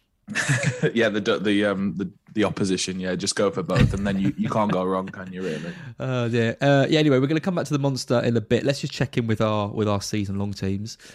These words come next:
Speaker 2: Um, so I actually had a decent week on one of my teams. Uh, I was playing catch-up with my others. So my, my main team, which is kind of doing okay, I just went for the, the safety of, of Salah. Um, I had Foden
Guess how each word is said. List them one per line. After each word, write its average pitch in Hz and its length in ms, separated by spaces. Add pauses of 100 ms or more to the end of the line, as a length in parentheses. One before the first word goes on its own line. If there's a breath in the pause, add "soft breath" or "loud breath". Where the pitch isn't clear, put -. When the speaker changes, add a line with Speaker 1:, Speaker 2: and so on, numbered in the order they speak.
(180 loud breath)
Speaker 2:
Um, 117 300
so 147 140
I 185 40
actually 190 180
had 113 80
a - 20
decent 117 340
week 131 380
on 110 260
one 127 180
of 107 100
my 98 120
teams. 101 580
Uh, 113 360 (420 loud breath)
I 131 60
was 131 120
playing 151 200
catch-up - 440
with 113 140
my 120 180
others. 104 480
So 110 260
my, 113 400
my 117 100
main 165 260
team, 110 240
which 107 120
is 110 60
kind 117 140
of 98 80
doing 107 240
okay, 101 500
I 104 60
just 98 140
went 101 180
for 101 80
the, 98 260
the 98 200 (280)
safety 98 460
of, 92 200
of 104 120
Salah. 117 400 (400 loud breath)
Um, 101 180
I 104 60
had 104 100
Foden 110 640